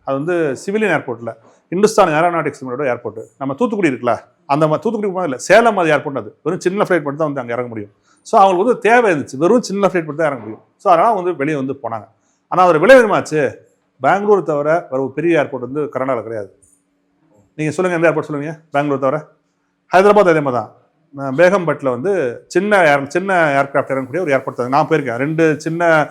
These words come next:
ஏர்போர்ட் ஆகும்போது நான் வந்து போயிருக்கேன், ரொம்ப சின்ன ஏர்-, ஏர்போர்ட்ஸ். அதனால பெருசா தேவைப்பட்டுச்சு. So இப்ப அவர் விலை தெரியுமா, தெலுங்கானால ஹைதராபாத்தை தவிர ஒரு பெரிய ஏர்போர்ட் கிடையாது. ஆனா நமக்கு அப்படி இல்ல. திருச்சி, மதுரை,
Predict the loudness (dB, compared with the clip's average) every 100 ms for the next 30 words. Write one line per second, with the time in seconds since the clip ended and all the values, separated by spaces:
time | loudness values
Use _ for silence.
0 | -8 _ _ 0 2 2 0 2 2 2
1 | -2 -8 -8 -4 -2 -2 -2 -2 0 0
2 | -2 -4 -4 -6 -14 -16 _ 0 2 0
3 | 0 -2 0 -2 -4 -10 -20 _ _ _
4 | _ -2 0 4 6 6 4 2 0 0
5 | -8 _ -4 0 2 2 2 2 2 2
6 | 2 0 0 0 0 -2 -2 -2 -2 -6
7 | -10 -12 -12 _ _ -8 -4 -2 0 -2
8 | -2 -4 -2 -4 -8 _ _ _ _ _
9 | _ -2 0 -2 -4 -4 -10 _ _ -4
10 | 0 2 2